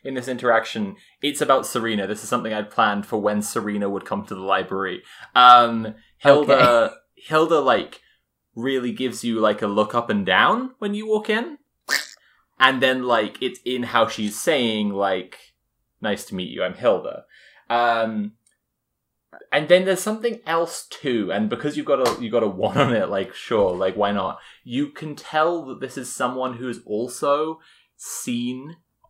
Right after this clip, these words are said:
Speaker 1: something weird. And weird, you know, not just,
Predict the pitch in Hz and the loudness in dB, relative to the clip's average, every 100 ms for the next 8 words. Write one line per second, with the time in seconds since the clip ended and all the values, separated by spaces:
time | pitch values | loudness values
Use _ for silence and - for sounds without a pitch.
0 | _ _ _ - - 117 113 107 113 101 | _ _ _ -16 -8 -4 -4 -6 -8 -8
1 | 90 90 82 - - - _ _ _ _ | -8 -10 -10 -14 -16 -20 _ _ _ _
2 | - 127 123 135 165 156 - - - _ | -6 -4 -2 0 4 4 2 -12 -20 _
3 | _ _ _ _ _ _ _ _ 117 117 | _ _ _ _ _ _ _ _ -2 0
4 | 107 113 117 117 127 - - - | 2 2 0 0 0 0 -12 -18